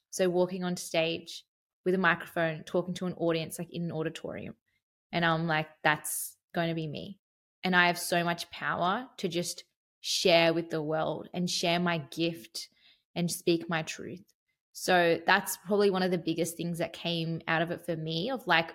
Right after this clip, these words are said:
how I'm playing still so small in my business and how I can step up so much. And I just need to claim that, and it's safe. It's so safe to do that.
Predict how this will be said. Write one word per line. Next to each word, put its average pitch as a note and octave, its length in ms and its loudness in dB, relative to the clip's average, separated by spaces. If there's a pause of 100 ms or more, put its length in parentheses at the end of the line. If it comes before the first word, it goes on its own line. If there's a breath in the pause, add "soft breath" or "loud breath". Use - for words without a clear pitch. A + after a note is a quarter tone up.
(140)
how F3 240 -2
I'm E3+ 180 0 (180)
playing E3 280 -2
still D#3 240 -6
so E3 180 -4
small D#3 300 -4
in D3+ 80 -6
my D3 140 -6
business - 560 -12 (300 loud breath)
and F3+ 120 2
how E3 100 2
I F3 60 2
can F3+ 140 -2
step E3+ 340 -2
up D#3 240 2 (460)
so E3+ 260 0
much. F3 360 0
And F3+ 120 0
I E3 100 2
just D#3+ 200 -8
need E3+ 100 -2
to E3 60 -2
claim D#3+ 320 -4
that, E3 140 -2
and D#3 120 -2
it's - 140 -8
safe. D3 540 -10
It's F#3 240 -6
so D#3+ 220 2
safe C#3 380 -4
to - 100 -10
do - 180 -8
that. - 220 -10